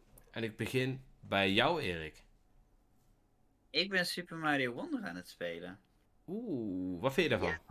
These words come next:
Speaker 2: Ja. Ik, eh, heb een tijdje Star Ocean gespeeld, daar heb ik ook de review voor geschreven. Maar ik dacht dit weekend, ik wil door met Super Mario Wonder. En ik wil hem gaan uitspelen. En dat heb ik gedaan.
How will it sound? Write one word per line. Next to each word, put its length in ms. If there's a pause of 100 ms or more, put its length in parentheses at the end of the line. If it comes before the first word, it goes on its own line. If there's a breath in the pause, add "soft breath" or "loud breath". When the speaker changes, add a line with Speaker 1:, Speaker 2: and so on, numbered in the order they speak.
Speaker 2:
Ja. 80 (540 soft breath)
Ik, 220
eh, 300 (100)
heb 160
een 120
tijdje 440
Star 300
Ocean 360
gespeeld, 460
daar 120
heb 80
ik 60
ook 80
de 100
review 340
voor 200
geschreven. 680
Maar 120
ik 100
dacht 180
dit 160
weekend, 500
ik 140
wil 240
door 280
met 160
Super 260
Mario 340
Wonder. 360 (200)
En 140
ik 100
wil 100
hem 120
gaan 200
uitspelen. 680 (180)
En 100
dat 120
heb 120
ik 120
gedaan. 500